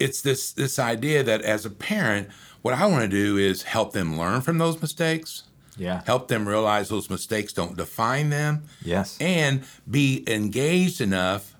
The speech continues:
Speaker 1: in their lives to, to try the best I can to make sure those mistakes aren't so serious that there are consequences down the road.
Speaker 2: That's, that's really good. And you talked about unkish-,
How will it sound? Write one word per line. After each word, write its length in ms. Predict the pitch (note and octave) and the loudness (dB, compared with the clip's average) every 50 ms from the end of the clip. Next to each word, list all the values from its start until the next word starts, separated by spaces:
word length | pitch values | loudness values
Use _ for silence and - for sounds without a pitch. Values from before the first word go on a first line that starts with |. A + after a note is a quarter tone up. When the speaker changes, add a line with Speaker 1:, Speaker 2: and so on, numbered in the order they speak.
| _ _ - - - | _ _ -20 -10 -6
Speaker 1:
in 140 | G#2 G#2 | -4 -2
their 160 | G#2 G#2 G2+ G2 | 0 2 2 2
lives 580 | G#2 C3 D3+ C#3+ A#2+ G2+ G2+ A2 G#2+ - - - - - - _ - - | 2 2 2 2 2 2 2 0 -2 -4 -12 -18 -20 -20 -20 _ -6 -4
to, 200 | G#2+ G2+ G2 G2 - - - _ _ - | -2 -2 -2 -6 -10 -18 -20 _ _ -8
to 160 | - A#2+ G2 | -6 -6 -6
try 500 | F2 - - - - - C3+ C3 B2+ B2 | -4 -6 -8 -8 -2 2 2 4 4 4
the 120 | G#2+ G2+ | 2 0
best 500 | F2+ F2 E2+ F#2+ B2 C3 C#3+ C3+ - - | -2 -2 0 0 2 2 2 0 0 -2
I 180 | C#3+ C#3+ C#3+ C#3+ | -2 -2 -2 -4
can 600 | C#3 - - E3+ G3+ F#3 A#2+ F#2+ F2+ F#2 G2 - - - - - - | -6 -4 -2 -2 0 0 0 0 -2 -2 -6 -8 -14 -20 -20 -12 -4
to 80 | - | 0
make 180 | A#2 B2+ A#2 G2 | 0 0 0 0
sure 160 | - - A#2 | 0 0 0
those 240 | A2 G#2+ G#2 F#2+ F#2+ | 2 2 0 0 -4
mistakes 460 | G2+ F#2+ - - A2 G2+ F#2+ - - | -6 -6 -2 -2 -2 -2 -2 -6 -6
aren't 320 | - - A#2+ B2+ C3 G#2+ - | -4 -2 0 0 -2 -2 -4
so 320 | - - - A#2 G#2+ G2+ | -6 -4 -2 0 -2 -2
serious 800 | G2 - - - C3 C3+ A#2+ A2 F#2 F2 F2 F2 F2 - - - - - - - _ _ - _ - - - _ _ - - - - - - - _ - - | -2 -4 -6 -4 -2 0 0 0 0 0 0 -2 -4 -6 -10 -12 -16 -20 -20 -20 _ _ -20 _ -20 -20 -20 _ _ -20 -20 -20 -20 -20 -20 -20 _ -10 0
that 240 | - A2+ G2+ G2+ - | 2 2 2 4 4
there 180 | G#2+ G2 F#2+ | 4 4 6
are 420 | G2 G2 F#2+ F#2+ F#2 F2 E2 D#2 - - _ _ _ _ - _ - - | 6 6 6 6 6 4 2 0 -4 -12 _ _ _ _ -20 _ -10 -2
consequences 720 | - F#2+ F2 E2+ - - - F#2+ F2+ E2+ - - E2+ - | -2 0 0 -2 -4 -8 -6 -6 -6 -6 -6 -10 -8 -4
down 220 | F#2 F2 D#2+ D#2 | -2 -2 -2 -2
the 80 | D#2 D2+ | -2 -2
road. 300 | D#2 D#2+ D2+ C#2 C2+ - - - - - | -2 -2 -2 -2 -4 -8 -14 -20 -16 -14
Speaker 2:
That's, 420 | - E2 - - - - - - - - _ _ | -14 -12 -14 -14 -20 -20 -20 -20 -20 -20 _ _
that's 220 | - F#2 F#2 - - | -8 -8 -6 -4 -4
really 220 | F#2+ F2 E2+ E2 | -2 -2 -2 0
good. 220 | D#2+ F2+ F2+ E2+ D#2 | 0 0 0 0 0
And 160 | D#2+ D#2+ E2 | 0 0 2
you 160 | F2 F2 E2+ | 2 2 0
talked 240 | - - F#2+ E2+ - | 2 2 0 0 2
about 160 | - F2+ E2 | -2 -2 -2
unkish-, 420 | E2 D#2+ - - G#2 F#2 - - | -2 -4 -2 -2 -2 -2 -2 -8